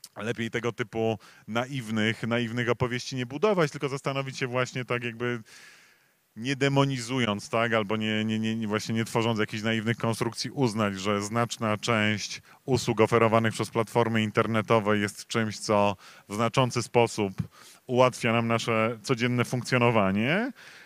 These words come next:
ale jeśli złapalibyśmy się tej analogii pomiędzy usługami internetowymi a państwem i zastanowili się nad tą kwestią,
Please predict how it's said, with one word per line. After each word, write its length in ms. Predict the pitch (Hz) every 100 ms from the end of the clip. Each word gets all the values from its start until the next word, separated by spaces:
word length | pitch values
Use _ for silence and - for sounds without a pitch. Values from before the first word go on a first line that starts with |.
| -
ale 280 | 131 139 139
jeśli 800 | 147 156 156 - 104 95 95 98
złapalibyśmy 840 | 98 120 110 135 131 113 113 113
się 400 | 113 117 113 110 107 _ _ -
tej 180 | 117
analogii 880 | 123 123 120 120 120 120 101 98 95 87
pomiędzy 400 | 110 107 110 104
usługami 520 | 110 - 117 123 113
internetowymi 760 | 110 104 107 113 113 107 113 107
a 80 | 101
państwem 800 | 120 101 98 - - 90 87 87 - - - _ -
i 300 | 107 107 107
zastanowili 840 | 101 120 - 120 120 107 113 113
się 180 | - 117
nad 240 | 107 104
tą 240 | - 113 107
kwestią, 1000 | - 110 107 - 110 104 101 101 101